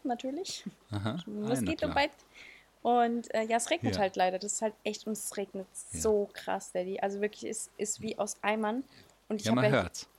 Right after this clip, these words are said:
Speaker 1: hier so ein Haus und die hat mich hingebracht.
Speaker 2: Ja.
Speaker 1: Ich hab dann so eingecheckt. Und die ist mit mir im Regenschirm hierher gelaufen, aber ich war halt, ich konnte nicht laufen, weil ich hatte dann, die, mir hat jemand geholfen mit dem Koffer, aber ich hatte meinen Rucksack noch, meine Tasche, was weiß ich. Und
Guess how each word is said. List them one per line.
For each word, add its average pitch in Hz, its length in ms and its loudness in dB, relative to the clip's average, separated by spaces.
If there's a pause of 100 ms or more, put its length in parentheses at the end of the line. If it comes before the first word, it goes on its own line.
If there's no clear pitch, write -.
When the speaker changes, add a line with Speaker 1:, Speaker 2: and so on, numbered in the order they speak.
Speaker 1:
hier 240 160 2
so 196 80 -2
ein 208 160 -2
Haus 233 360 2
und 208 160 -6
die 214 80 0
hat 208 100 -4
mich 202 140 -8
hingebracht. 254 560 -2
Speaker 2:
Ja. 95 240 -2
Speaker 1:
Ich 190 120 -14
hab - 100 -20
dann 180 120 -8
so 180 60 -6
eingecheckt. 269 500 -6 (1400)
Und 208 120 -4
die 220 40 -2
ist 208 100 -4
mit 208 140 -2
mir 202 100 -2
im 196 160 -4
Regenschirm 214 400 -2
hierher 202 240 -2
gelaufen, 190 320 -2
aber 190 340 -2 (120)
ich - 180 -10
war 196 120 -8
halt, 196 200 -6
ich - 120 -10
konnte 202 160 -4
nicht 190 180 -8
laufen, 214 300 0
weil 190 80 -2
ich - 100 -12
hatte - 120 -10
dann, 196 160 -8 (240)
die, 202 80 -8
mir 214 140 0
hat 214 140 -2
jemand 208 180 -4
geholfen 196 280 -4
mit 185 80 -10
dem - 20 -20
Koffer, 208 240 0
aber 214 100 0
ich 202 80 -4
hatte 196 160 -10
meinen 180 140 -2
Rucksack 226 400 -2
noch, 226 80 -2
meine 185 160 -4
Tasche, 226 260 -6
was 196 180 -6
weiß 185 140 -6
ich. - 180 -10 (640)
Und 214 320 0